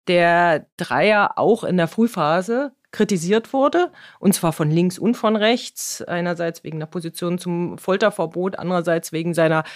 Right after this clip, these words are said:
Position zur Stammzellforschung und man sich gar nicht in dieser Koalition auf ihn geeinigt hat, sondern die S P D hat dann in der Frühkoordination gesagt, „Okay, dann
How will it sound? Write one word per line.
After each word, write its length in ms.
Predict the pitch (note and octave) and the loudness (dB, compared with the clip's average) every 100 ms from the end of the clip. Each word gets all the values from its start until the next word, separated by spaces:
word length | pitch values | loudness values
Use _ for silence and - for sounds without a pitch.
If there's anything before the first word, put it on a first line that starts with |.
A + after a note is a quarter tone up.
| - - - | -20 -20 0
Position 800 | G3 E3+ E3+ - F3 F#3+ F3 - | 2 2 -2 0 4 4 2 0
zur 180 | F#3 | -2
Stammzellforschung 1300 | D#3 G3+ B3 C4 - G#3+ A3 G#3+ G3+ G#3 G3+ G3 G3 - - - | 2 2 2 -2 2 4 4 4 2 2 0 0 -4 -8 -20 -2
und 380 | - A3 A3+ - - | 4 8 6 4 0
man 180 | G3 G3+ | 0 0
sich 200 | G3+ - | -2 0
gar 160 | F3+ | 2
nicht 360 | G#3+ G#3+ - - _ | 2 0 -4 -14 _
in 300 | G#3+ B3+ B3 | 6 8 6
dieser 280 | - G3+ F#3+ | 2 2 2
Koalition 540 | - F#3 E3+ - G#3+ A3+ | 2 -4 -4 0 2 2
auf 200 | E3+ - | -2 0
ihn 160 | G3+ | 0
geeinigt 480 | F#3 - D#3+ F3+ - | 2 0 -2 -4 -4
hat, 120 | C3 | -4
sondern 380 | F3 F#3+ F#3+ F3 _ - | 2 4 4 0 _ 0
die 80 | |
S 120 | D3+ F#3+ | 0 2
P 100 | F3 | 2
D 180 | G#3+ | 4
hat 140 | G3+ F#3 | 4 4
dann 100 | F#3 | 2
in 100 | F3 | 2
der 120 | E3 | 2
Frühkoordination 800 | - A3+ G#3 F3+ E3 E3 F3 E3+ | 2 2 2 2 0 -4 -4 -2
gesagt, 260 | D#3+ E3 - | 0 -2 -4
„Okay, 220 | - F#3 | -4 -2
dann 260 | E3 E3+ | 0 -4